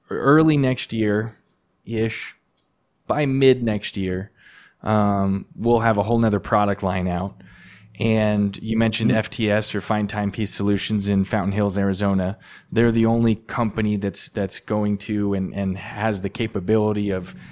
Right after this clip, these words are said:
Speaker 1: at least assembling, uh, mechanical movements in America. They're not made in U S A. The parts are made elsewhere, but they're
Speaker 2: Okay.
Speaker 1: assembling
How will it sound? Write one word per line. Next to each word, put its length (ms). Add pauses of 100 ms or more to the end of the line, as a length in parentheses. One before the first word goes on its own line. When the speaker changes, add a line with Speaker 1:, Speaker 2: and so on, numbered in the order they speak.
(120)
Speaker 1:
at 160
least 260
assembling, 1000 (600)
uh, 320
mechanical 800
movements 640
in 180
America. 560 (400)
They're 220
not 400
made 420
in 120
U 160
S 200
A. 240
The 80
parts 340
are 60
made 200
elsewhere, 320
but 180
they're 140
Speaker 2:
Okay. 100
Speaker 1:
assembling 800